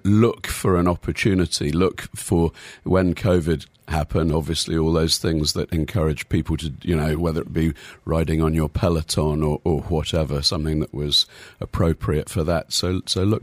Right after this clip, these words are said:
look for it now. And obviously the other expression is when there's blood on the streets, that's the time to be investing. So your friends that were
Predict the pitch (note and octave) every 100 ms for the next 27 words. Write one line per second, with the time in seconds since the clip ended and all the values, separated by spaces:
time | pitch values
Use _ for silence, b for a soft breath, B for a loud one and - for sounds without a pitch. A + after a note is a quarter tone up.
0 | - A#2 - - G#2 G2+ - G#2 C3 D#2+
1 | D#2+ G2 G2 F#2 - F2 B B B B
2 | - G2+ F2+ - - F#2+ F2+ - E2+ E2+
3 | E2+ E2 D#2+ - F#2 E2 D#2+ D2+ D2+ -
4 | F#2 D2+ - - D2+ - D2 - E2 D2+
5 | - D2 D#2 C#2+ D2 C#2+ - D2 C#2+ -
6 | D2+ D#2 D#2 - D#2+ D2+ F#2 - C2+ C#2+